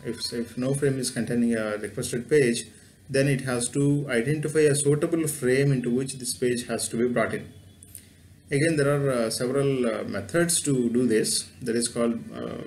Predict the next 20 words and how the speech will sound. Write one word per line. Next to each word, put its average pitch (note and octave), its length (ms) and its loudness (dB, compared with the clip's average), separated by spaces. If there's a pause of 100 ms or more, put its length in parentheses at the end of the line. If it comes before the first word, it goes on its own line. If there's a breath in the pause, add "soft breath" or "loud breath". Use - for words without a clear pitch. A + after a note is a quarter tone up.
replacement B2 640 0
policies, A#2 460 0
frame B2+ 320 0
replacement A2 560 -2
policies. G#2+ 600 -4 (640 loud breath)
By C3+ 140 0
following, D3 560 2
uh, B2+ 220 0
any B2+ 160 2
one B2+ 140 0
of B2+ 160 -2
the B2 120 -2
frame C3+ 340 -2
replacement A#2+ 560 -2
policies, A2 440 -4
it A#2 120 -4
identifies A2 480 -4
a A2+ 80 -2
suitable A#2+ 380 -4
frame D3+ 500 0